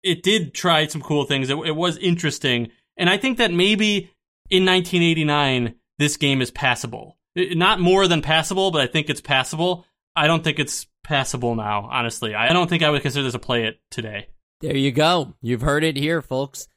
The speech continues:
Speaker 2: Three no's. Um, but, you know, you also get to make your own call on your own Essential Games list, which I hope people are doing. I hope as you guys play along with us, you're, uh, making your own little, uh,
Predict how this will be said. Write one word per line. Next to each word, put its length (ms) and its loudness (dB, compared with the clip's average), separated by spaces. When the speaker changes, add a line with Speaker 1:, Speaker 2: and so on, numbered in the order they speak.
Speaker 2:
Three 220 -2
no's. 580 0
Um, 640 0
but, 240 0
you 80 2
know, 200 2
you 320 0
also 480 2
get 140 0
to 40 -2
make 180 -4
your 120 0
own 160 -2
call 240 -6
on 180 -10
your 220 -8
own 260 -8
Essential 400 -14
Games 320 -10
list, 160 -16
which 100 -14
I 60 -8
hope 280 -6
people 220 4
are 60 0
doing. 300 -2
I 60 -6
hope 160 0
as 220 -2
you 60 -2
guys 240 0
play 180 2
along 300 -2
with 100 -4
us, 180 -2
you're, 440 4
uh, 220 4
making 300 -2
your 120 0
own 160 0
little, 400 -2
uh, 280 0